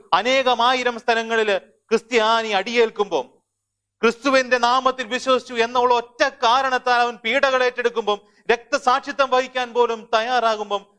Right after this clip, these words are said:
സ്നേഹമുള്ളവരെ, നമ്മുടെ ജീവിതം കൊണ്ടും അവന്റെ നാമത്തിന് സാക്ഷിയാകേണ്ടതിന്റെ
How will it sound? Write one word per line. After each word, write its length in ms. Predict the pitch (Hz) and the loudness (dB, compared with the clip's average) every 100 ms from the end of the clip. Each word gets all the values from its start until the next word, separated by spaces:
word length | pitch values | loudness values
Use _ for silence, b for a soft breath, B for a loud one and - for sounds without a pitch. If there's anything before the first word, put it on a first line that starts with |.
| _ | _
സ്നേഹമുള്ളവരെ, 720 | - 202 240 240 226 214 208 208 B 185 | -4 0 0 0 0 2 0 -4 B 0
നമ്മുടെ 400 | 202 269 285 254 | 0 2 0 0
ജീവിതം 480 | 185 262 262 254 240 | 0 -4 -2 -2 0
കൊണ്ടും 540 | 240 226 220 - _ | 0 0 0 -8 _
അവന്റെ 340 | 190 220 269 262 | 0 0 0 0
നാമത്തിന് 920 | 226 262 269 262 262 240 226 _ - | 2 0 0 -2 -4 -6 -6 _ -2
സാക്ഷിയാകേണ്ടതിന്റെ 1200 | 214 269 - 269 240 226 226 220 214 196 160 139 | 0 0 -2 0 0 0 -2 -2 -4 -4 -6 -6